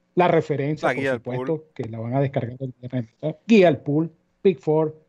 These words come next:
Speaker 1: en fin. Todo para ustedes, todo por ustedes, porque por ustedes y para ustedes trabajamos acá en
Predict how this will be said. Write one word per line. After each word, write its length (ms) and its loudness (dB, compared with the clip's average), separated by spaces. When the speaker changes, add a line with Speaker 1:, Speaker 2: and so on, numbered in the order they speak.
Speaker 1:
en 160 0
fin. 340 2
Todo 260 0
para 160 -2
ustedes, 420 0
todo 260 2
por 140 -2
ustedes, 320 -2
porque 280 -8
por 180 -8
ustedes 280 0
y 80 2
para 200 -6
ustedes 280 -2
trabajamos 640 -2
acá 500 2
en 300 6